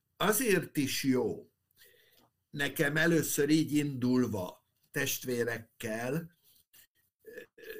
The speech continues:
akár nulláról kezdeni, mert segítek azoknak, akik másoknak próbálják a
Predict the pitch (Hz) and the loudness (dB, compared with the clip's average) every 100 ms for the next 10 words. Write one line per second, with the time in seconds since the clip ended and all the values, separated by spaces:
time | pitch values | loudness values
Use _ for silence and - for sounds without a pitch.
0 | - - 156 - - 151 135 139 156 156 | -10 -8 -8 -8 0 2 2 4 10 10
1 | 131 120 113 120 117 117 120 - _ _ | 10 2 -2 -4 -6 -6 -6 -8 _ _
2 | 101 101 110 104 117 156 160 _ _ _ | -8 -6 -6 -4 -4 -6 -8 _ _ _
3 | _ _ _ 120 131 - - 196 202 185 | _ _ _ -8 -8 -6 2 2 2 0
4 | 165 131 123 - 143 165 165 156 143 208 | 0 -4 -6 -8 -4 -2 -2 -2 -2 -4
5 | - - _ _ _ - 175 175 180 - | -8 -18 _ _ _ -4 -4 -2 -6 -4
6 | 139 151 208 240 - 175 - 147 127 123 | -2 0 2 2 4 4 2 0 0 -4
7 | - 135 170 151 101 92 90 90 90 107 | -4 0 0 0 -4 -6 -8 -8 -10 -12
8 | - - - _ _ _ _ _ _ _ | -14 -16 -20 _ _ _ _ _ _ _
9 | _ _ 117 110 110 | _ _ -10 -8 -8